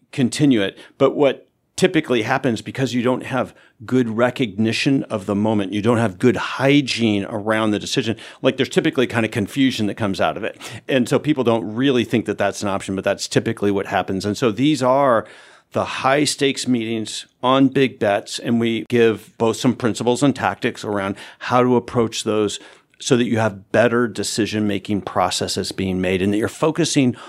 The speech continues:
on the real priorities in those meetings and you don't succumb to the relatively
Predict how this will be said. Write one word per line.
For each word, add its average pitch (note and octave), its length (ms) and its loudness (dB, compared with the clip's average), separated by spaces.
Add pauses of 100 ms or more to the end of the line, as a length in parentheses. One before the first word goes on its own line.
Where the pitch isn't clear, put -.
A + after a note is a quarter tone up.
(120)
on B2 140 4
the A#2 100 4
real C3 280 2
priorities C3 720 2
in A#2 80 2
those A2 240 0
meetings G#2+ 480 0 (240)
and A#2+ 140 2
you A#2 100 4
don't B2+ 260 2
succumb A#2 680 0 (260)
to A#2+ 140 0
the A2+ 160 6
relatively A2 1000 2